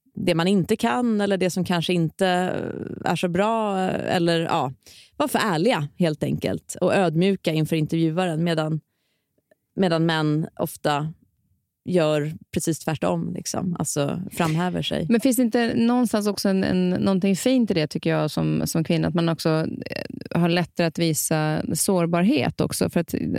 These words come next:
Speaker 2: sårbarheten, det är ju många, nu generaliserar jag såklart, men många män som inte visar, och framförallt i,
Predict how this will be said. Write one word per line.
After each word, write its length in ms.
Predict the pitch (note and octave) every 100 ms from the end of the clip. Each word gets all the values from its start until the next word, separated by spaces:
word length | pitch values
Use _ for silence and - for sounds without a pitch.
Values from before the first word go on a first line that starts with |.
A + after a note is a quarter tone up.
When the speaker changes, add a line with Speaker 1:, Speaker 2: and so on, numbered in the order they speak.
| -
Speaker 2:
sårbarheten, 1040 | - F#3+ E3+ F#3 A#3 A#3+ A3 G3 - F#3+
det 60 | F#3+
är 200 | F#3 F#3
ju 220 | F#3 - -
många, 640 | - F#3+ E3+ E3+ E3+ E3
nu 160 | F#3 E3+
generaliserar 640 | - E3 D#3 D3+ G#3+ F#3+
jag 120 | E3+
såklart, 360 | D#3+ - - -
men 120 | E3
många 220 | D#3+ D#3
män 280 | D3+ D3 C#3+
som 200 | C#3 D#3+
inte 280 | D#3+ C#3+ F#3
visar, 360 | F#3+ E3 - D3
och 100 | C#3+
framförallt 420 | D3 D3+ D3 -
i, 260 | C#3+ C#3+